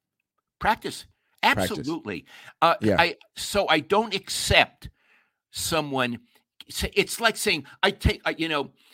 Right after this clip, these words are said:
Speaker 1: I
Speaker 2: "I
Speaker 1: take
Speaker 2: take full
Speaker 1: full
Speaker 2: responsibility."
Speaker 1: responsibility, which is always
Speaker 2: Yeah.
Speaker 1: bullshit when they say, "I take full
Speaker 2: Yeah.
Speaker 1: responsibility for last season for how I didn't play up to my standard, but I'm not gonna do anything different this season."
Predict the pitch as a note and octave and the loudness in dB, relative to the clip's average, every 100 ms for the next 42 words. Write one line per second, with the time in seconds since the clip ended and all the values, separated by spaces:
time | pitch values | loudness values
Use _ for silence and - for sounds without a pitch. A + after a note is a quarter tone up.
0 | _ _ G3+ G#3+ G#3 G3+ - G3 A3+ F#3+ | _ _ 2 4 0 0 -2 -2 -2 -2
1 | F3+ D#3 E3 D3+ - B2 A#2+ A2 G#2 A2 | -4 0 2 2 0 -6 -6 -4 -6 -8
2 | C3+ D#3+ F#3+ E3 C#3 - G#2+ D#2 A2 F2+ | -8 -4 -2 -2 0 2 2 0 -4 -8
3 | F2+ F#2 F#2 - - D#3+ D#3+ G#3 - - | -8 -8 -8 -8 -8 -6 -2 -2 -4 -4
4 | C#4 D#4 C4+ - G3+ F#3 E3+ C3+ D#3 D3 | -2 0 -4 -6 -6 -6 -6 -6 -6 -4
5 | B2+ - A#2+ A2 - - C3+ C3+ - - | -8 -8 -12 -12 -16 -6 -4 -2 -4 -6
6 | C#3+ - A2+ B2+ C3+ C3+ C3+ A#2 B2 B2+ | -8 -8 -8 -4 -2 -4 -4 -4 -4 -10
7 | - C3 A#2 A2 A2 A2 G2 - A#2 G#2 | -10 -6 -4 -6 -10 -10 -10 -6 -4 -4
8 | F#2 - - E3+ F3+ F3 F#3+ - E3 C3+ | -8 -12 -8 -2 -2 4 2 2 -4 -2
9 | D3 C3+ A#2+ - A2+ A2 _ - - C3+ | -2 -2 -6 -8 -8 -10 _ -8 -2 -2
10 | - G#2 - A2+ - E2 - | -2 -4 -4 -4 -6 -12 -14